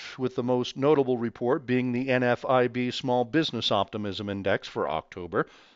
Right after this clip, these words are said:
forecasted to decline to ninety-one point three from the prior month's ninety-two point one level.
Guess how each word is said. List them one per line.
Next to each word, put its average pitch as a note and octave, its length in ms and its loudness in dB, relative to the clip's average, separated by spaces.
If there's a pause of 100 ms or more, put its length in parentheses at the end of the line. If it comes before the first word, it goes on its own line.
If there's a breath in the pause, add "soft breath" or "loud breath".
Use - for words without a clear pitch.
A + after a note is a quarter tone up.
(100 soft breath)
forecasted A2 760 -2
to A#2+ 160 -8
decline A2+ 520 -2
to B2 100 -8
ninety-one A#2 580 -2
point A2+ 380 -6
three B2 260 -6
from C#3+ 220 -6
the C3 80 -4
prior C#3+ 320 0
month's B2 440 -2
ninety-two B2+ 580 -4
point C3 340 -8
one C3 240 -2
level. E2 480 -4